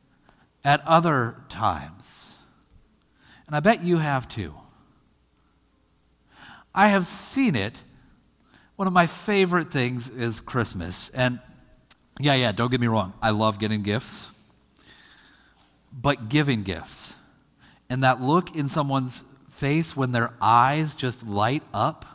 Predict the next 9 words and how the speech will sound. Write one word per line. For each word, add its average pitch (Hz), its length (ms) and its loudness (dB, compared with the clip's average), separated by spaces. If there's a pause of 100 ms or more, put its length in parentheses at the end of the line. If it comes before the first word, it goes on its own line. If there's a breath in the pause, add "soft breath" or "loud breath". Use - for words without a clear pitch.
(1160 soft breath)
Have 117 160 -12
you 110 60 -8
seen 185 260 -2
that? 190 400 -4 (1300 soft breath)
That 131 200 -6
light 131 480 0
in 147 140 -8
someone's 143 440 -4
eyes? 135 720 -8